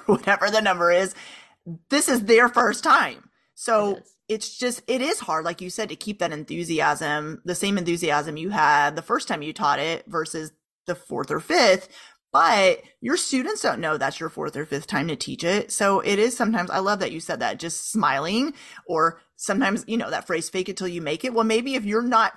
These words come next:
Speaker 1: feeling it anymore, but you're just like, You know what? I'm gonna smile and I'm gonna start this. And sometimes what happens is, even though you're maybe not mentally wanting to do that again, once you get going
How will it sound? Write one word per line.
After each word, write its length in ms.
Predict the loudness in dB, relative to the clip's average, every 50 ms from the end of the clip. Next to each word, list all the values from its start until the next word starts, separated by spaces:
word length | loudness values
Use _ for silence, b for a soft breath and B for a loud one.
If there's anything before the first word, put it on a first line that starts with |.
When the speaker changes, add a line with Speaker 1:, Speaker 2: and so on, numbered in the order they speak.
| -10 _
Speaker 1:
feeling 340 | -6 -2 0 0 0 0 0
it 100 | 0 0
anymore, 640 | 0 0 -2 -4 -4 -4 -2 0 0 2 0 0 -2
but 140 | -6 -6 -6
you're 140 | -6 -6 -6
just 160 | -6 -6 -8
like, 160 | -8 -8 -6
You 80 | -6 -6
know 100 | -4 -2
what? 340 | -2 0 0 0 -2 -4 -8 b b b b b b b b b b b _ _ _ -6
I'm 140 | -4 -4 -4
gonna 180 | -4 -6 -6 -8
smile 600 | -8 -6 -4 -2 0 0 2 2 2 0 0 0
and 140 | -2 -2 -2
I'm 120 | -2 -2 -4
gonna 180 | -6 -10 -10
start 360 | -10 -8 -4 -2 -2 -2 -2
this. 220 | -2 -2 -2 -2 -4
And 140 | -6 -8 -8
sometimes 400 | -6 -6 -6 -4 -4 -4 -2 -2
what 120 | -2 0
happens 520 | 0 0 2 2 2 2 2 0 0 -2
is, 400 | -4 -4 -2 -2 -2 -2 -4 -6
even 300 | -8 -8 -6 -4 -2 -2
though 100 | 0 0
you're 200 | -2 -2 -2 -4
maybe 300 | -4 -4 -4 -6 -6 -6
not 240 | -4 -2 -2 -2 -4
mentally 540 | -6 -12 -12 -12 -12 -12 -8 -6 -4 -4 -4
wanting 340 | -6 -6 -8 -8 -8 -8 -8
to 80 | -8
do 160 | -6 -4 -2 -2
that 140 | -2 -2
again, 380 | -2 0 0 0 2 2 0 0
once 260 | 0 -2 -2 -2 -2
you 100 | -2 -2
get 260 | 0 0 -2 -4 -4
going 600 | -4 -4 -2 0 0 0 -2 -2 -2 -4 -4 -6